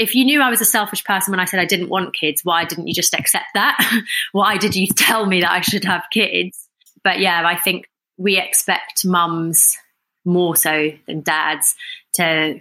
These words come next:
kind of sacrifice everything, their sexiness, their confidence, their independence, their time with friends. And it's like, you know, you even get judged for sending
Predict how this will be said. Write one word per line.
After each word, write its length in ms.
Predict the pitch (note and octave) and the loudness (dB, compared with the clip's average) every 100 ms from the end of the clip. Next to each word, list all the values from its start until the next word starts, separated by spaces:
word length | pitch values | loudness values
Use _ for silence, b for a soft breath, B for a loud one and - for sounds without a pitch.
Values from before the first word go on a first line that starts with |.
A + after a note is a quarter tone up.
| - | -8
kind 140 | E3 | -2
of 220 | D#3+ D3+ | -2 0
sacrifice 800 | - - - - - D#3+ D#3 D#3 F3+ | 0 0 -2 -8 -2 0 2 2 0
everything, 540 | E3+ E3 D#3 - D3+ | 0 -4 -6 -10 -2
their 100 | D#3+ | 0
sexiness, 720 | - G3 - - D3+ D3+ - | 2 0 -2 -6 -4 -2 0
their 160 | E3+ D#3 | 0 -2
confidence, 640 | - E3+ - D#3 D3+ D3 - | -6 -6 -4 -2 -2 0 0
their 160 | F3 F3 | 2 0
independence, 800 | F3 - - E3+ D#3+ D#3 D#3+ - | 0 0 -2 0 -2 -2 -2 -2
their 140 | D#3+ | 0
time 320 | - G3 F#3 | 0 0 0
with 120 | F3+ - | -4 -2
friends. 400 | G3 F#3 D#3+ - - | 0 0 -2 -6 -2
And 80 | |
it's 200 | F3 F3+ | 0 2
like, 260 | F3 E3+ E3 B B B B _ | 2 0 -2 B B B B _
you 160 | F#3+ F3 | 0 2
know, 60 | |
you 220 | D#3+ F3 G3 | 4 4 2
even 180 | F3 | 0
get 180 | E3 - | -2 0
judged 280 | E3+ E3 - | -2 0 -2
for 80 | - | 0
sending 520 | E3+ E3 D#3+ D#3 | 0 0 -2 -2